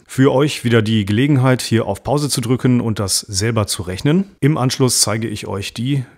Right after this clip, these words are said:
Lösung dazu. Klein n ist gleich klein m durch groß M ist gleich viertausend Gramm geteilt durch zweihundertachtunddreißig Gramm pro Mol ist gleich sechzehn Komma acht null sieben Mol. Die Anfangsteilchenzahl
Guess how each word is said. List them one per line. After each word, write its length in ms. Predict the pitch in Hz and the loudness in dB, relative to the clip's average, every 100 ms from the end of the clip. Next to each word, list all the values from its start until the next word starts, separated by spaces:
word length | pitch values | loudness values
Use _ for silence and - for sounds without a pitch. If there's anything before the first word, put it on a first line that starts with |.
| _ - | _ -10
Lösung 400 | 90 113 113 92 | -4 -2 -2 -4
dazu. 300 | 80 - - _ _ _ _ _ _ _ _ - | -8 -12 -14 _ _ _ _ _ _ _ _ -2
Klein 280 | 113 113 | 2 2
n 320 | 113 127 185 180 | 2 2 2 2
ist 360 | 131 - - | -2 -4 -8
gleich 400 | - 110 90 - | -2 0 0 -4
klein 300 | - 110 135 | -2 2 2
m 340 | 156 143 143 117 | 2 2 4 4
durch 240 | 107 - | 2 0
groß 320 | 92 113 151 | -2 0 0
M 380 | - 160 180 185 - | 2 2 2 0 -2
ist 340 | 131 - - | -4 -4 -8
gleich 380 | - 107 92 - | -2 -2 -2 -4
viertausend 560 | - 147 123 110 101 - | -2 0 2 2 -2 -4
Gramm 460 | 92 117 185 196 | 0 2 2 0
geteilt 360 | 120 117 120 120 | 0 0 0 2
durch 180 | 120 - | 0 0
zweihundertachtunddreißig 1000 | 117 113 123 113 - 117 101 107 101 95 | -2 0 0 0 -2 -2 0 -2 -4 -4
Gramm 220 | - 110 | -2 -2
pro 160 | - 101 | -2 -4
Mol 380 | 98 123 202 - | 0 2 0 0
ist 320 | 139 - - | -2 -2 -4
gleich 320 | 113 110 92 | 0 0 0
sechzehn 300 | 107 120 151 | -2 -2 -2
Komma 220 | 120 113 113 | 0 0 0
acht 220 | 107 - | -2 0
null 160 | 110 | 0
sieben 420 | 95 101 113 123 113 | 0 -2 0 -2 -2
Mol. 400 | 95 107 92 78 - | -2 0 -2 -6 -8
Die 140 | 127 | -2
Anfangsteilchenzahl 1400 | 135 147 117 101 - - 151 190 117 107 107 123 160 175 | 0 2 2 0 -2 0 0 2 0 2 2 2 2 0